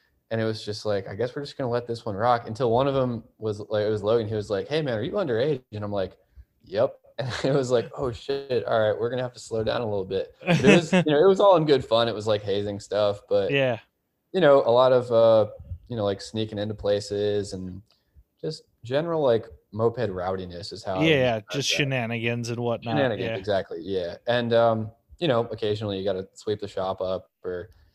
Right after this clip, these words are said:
Speaker 1: help somebody pick up a bike somewhere, but it was nothing bad. And over the course of that year prospecting, I got to know the guys really well, and they're who I consider to be some of my really good friends today. So overall, positive experience. Yeah.
Speaker 2: Yeah. Uh,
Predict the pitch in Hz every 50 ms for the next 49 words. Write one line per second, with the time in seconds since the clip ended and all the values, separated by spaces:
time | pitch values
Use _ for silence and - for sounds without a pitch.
0 | _ _ _ - 113 104 104 - - 104 98 98 98 95 95 - 101 92 - 87
1 | 87 85 85 82 87 87 - - 85 90 90 90 87 90 92 - - 92 90 85
2 | - - 175 196 190 - 110 117 117 - 104 95 90 90 95 95 95 95 95 95
3 | 95 98 - - - _ _ _ _ - 151 170 170 170 156 - - 120 120 120
4 | 117 117 101 101 104 101 95 90 95 98 104 104 101 98 - 101 95 98 101 -
5 | - 104 98 95 - - 95 95 95 98 95 92 - - _ - - 95 87 87
6 | 90 92 87 82 90 101 98 92 90 90 87 87 87 85 87 87 90 92 - _
7 | _ - 101 101 95 95 - - - 101 117 117 110 101 107 101 - 101 95 95
8 | 95 95 95 92 - 95 92 90 87 87 92 95 95 95 92 92 87 - - 90
9 | 92 95 - - 87 87 85 90 95 - - 98 92 95 - - _ _ _ _
10 | _ - - 147 156 143 151 147 143 - - 120 117 117 113 107 104 104 - -
11 | 98 95 98 95 95 - - _ _ _ _ - - 104 104 101 101 104 _ _
12 | _ _ _ _ - 123 120 120 117 113 110 _ _ _ _ _ _ - 143 139
13 | 139 135 131 127 123 120 120 120 120